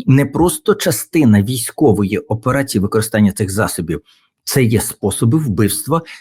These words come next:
і військових, і цивільного населення. В перший же день перемир'я, скажімо, Ф П В-дроном атакували,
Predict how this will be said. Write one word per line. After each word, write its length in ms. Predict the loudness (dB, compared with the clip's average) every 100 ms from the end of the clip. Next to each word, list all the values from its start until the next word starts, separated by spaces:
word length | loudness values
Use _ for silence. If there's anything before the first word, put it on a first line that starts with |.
| _ 0
і 140 | 4
військових, 800 | 4 2 -2 -2 -2 -4 -8 -16 _ _ -2
і 100 | 0
цивільного 560 | 2 2 2 2 2
населення. 600 | 2 2 0 0 0 -6 -10 -20 _ _
В 120 | -4
перший 320 | 0 0 2
же 140 | 2 4
день 220 | 2 2
перемир'я, 580 | 2 4 4 4 0 -4 _ -12
скажімо, 500 | -2 2 4 2 0
Ф 140 | -2 -2
П 60 |
В-дроном 540 | 0 2 4 4 4 2 -2 -20 _
атакували, 880 | -4 0 -2 2 0 2 -2 -4 -8